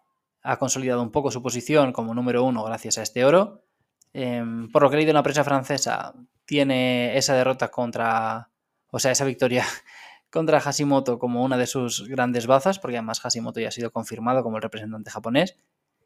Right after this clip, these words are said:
Y la verdad es que tampoco es para echarse las manos a la cabeza, porque si bien es cierto que GABA no ha sacado resultados, sus compatriotas tampoco han estado a un nivel excelso, ¿no? Como para apostar con ellos, aunque Axus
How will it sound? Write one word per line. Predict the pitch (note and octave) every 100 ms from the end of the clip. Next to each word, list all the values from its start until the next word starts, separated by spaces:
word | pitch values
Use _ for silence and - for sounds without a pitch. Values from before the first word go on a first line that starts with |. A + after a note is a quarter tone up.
| _ _
Y | F3+
la | D#3
verdad | C3+ C#3+
es | D3
que | - E3 E3 - _ _
tampoco | C3 A#2+ C#3+ C#3+ B2+ A#2+
es | A#2 -
para | A#2+ A#2
echarse | B2 A#2
las | A2 G#2
manos | A#2 G#2+
a |
la | A2
cabeza, | A2+ A2 A#2+ E3 E3+ _
porque | - A#2+ B2+ - A2+ G#2+ G#2+ - _ _ _ _ _
si | -
bien | D3+ C#3+
es | C#3+
cierto | C#3 B2
que | B2
GABA | B2 B2+
no | A#2+
ha | A#2+
sacado | B2+ A#2 A#2
resultados, | A#2+ A#2+ A#2 B2+ C#3+ B2+ _ _
sus | - D3+
compatriotas | C#3 B2 B2 B2+ B2+
tampoco | A#2 G#2+ A#2
han | A2+
estado | A2 - A2 F#2+ G2+ F#2 _ _ _ _ _
a | C3+
un | C#3
nivel | B2+ B2
excelso, | - - A2 -
¿no? | A#2+ D#3
Como | - A#2
para | A2 A2 G#2+ G#2 G2 G2+ C#3 _ _ _
apostar | C#3+ B2+ - C3
con | B2+
ellos, | B2+ D3+ F3
aunque | D#3+ D3 G3 - - _
Axus | - D#3 - C#3 D3 -